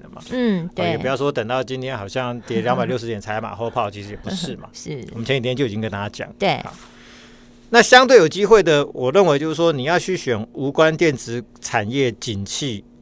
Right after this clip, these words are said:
Speaker 1: 的，比如说军工产业、
Speaker 2: 嗯。
Speaker 1: 能源产业。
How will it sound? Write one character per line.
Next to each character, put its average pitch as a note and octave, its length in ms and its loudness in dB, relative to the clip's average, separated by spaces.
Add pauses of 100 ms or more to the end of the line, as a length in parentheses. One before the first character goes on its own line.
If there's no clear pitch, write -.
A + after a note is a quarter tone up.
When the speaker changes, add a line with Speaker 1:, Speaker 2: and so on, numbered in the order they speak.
Speaker 1:
的， G#2+ 220 -4
比 G2+ 160 -16
如 G#2+ 180 -14
说 A#2+ 360 -2
军 A#2+ 200 -8
工 A#2 220 -8
产 - 320 -14
业、 A2 180 -16 (140)
Speaker 2:
嗯。 A3+ 420 -4 (380)
Speaker 1:
能 A#2 180 -6
源 B2 160 -6
产 A2+ 240 -10
业。 A#2 180 -8